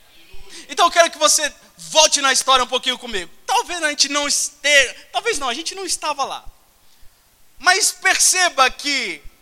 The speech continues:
Hitler passou, Stalin passou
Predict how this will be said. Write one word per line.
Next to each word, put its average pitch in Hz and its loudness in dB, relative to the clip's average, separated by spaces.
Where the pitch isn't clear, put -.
Hitler 311 2
passou, 226 -2
Stalin 285 4
passou 214 0